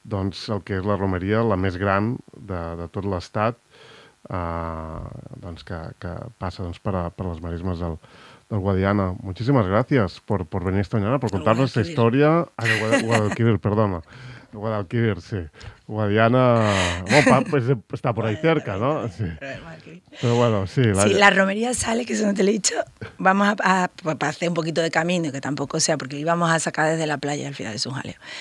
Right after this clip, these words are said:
Speaker 2: Vamos a salir a las once de la mañana para quien se quiera unir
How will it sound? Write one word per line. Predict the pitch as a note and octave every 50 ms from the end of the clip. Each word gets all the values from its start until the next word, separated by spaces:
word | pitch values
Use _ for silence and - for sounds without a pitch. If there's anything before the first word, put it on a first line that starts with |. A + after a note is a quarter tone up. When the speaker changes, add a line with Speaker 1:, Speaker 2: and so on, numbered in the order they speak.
| - - - - -
Speaker 2:
Vamos | - - D3+ D3+ D#3+ F3+ F#3+
a | G3+ G3
salir | - F3+ F3+ F3 E3+ D#3
a |
las | D3+ D3 C#3+ C#3+ C#3+ D3 D3 D3 D3 C#3+ C3+
once | D#3+ E3+ F3+ - G#3
de | G3 F#3
la | E3+ D#3+
mañana | D3+ C3 C#3 C#3 D3+ D3+ D#3+ F#3+ G#3
para | A#3+ F#3
quien | E3+ D#3+ D3
se | - C3
quiera | C3+ C#3 C#3 C#3+ C#3
unir | A#2+ C3+ E3+ F#3 A#3+ C4+ -